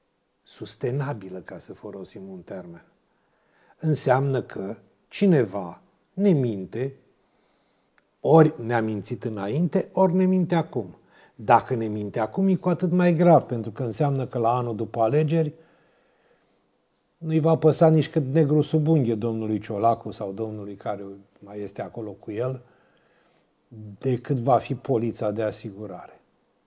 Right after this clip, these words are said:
Și cu asta basta. Păi hai să încercăm să vedem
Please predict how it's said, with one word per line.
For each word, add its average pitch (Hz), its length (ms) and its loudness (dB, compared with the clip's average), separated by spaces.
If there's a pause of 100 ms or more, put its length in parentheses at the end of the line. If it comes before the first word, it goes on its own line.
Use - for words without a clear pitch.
(1700)
Și - 180 -18
cu 180 140 -2
asta 180 260 2
basta. - 400 -4 (2750)
Păi 190 160 -4
hai 208 180 2
să - 100 0
încercăm 170 480 4
să 151 160 0
vedem 123 440 4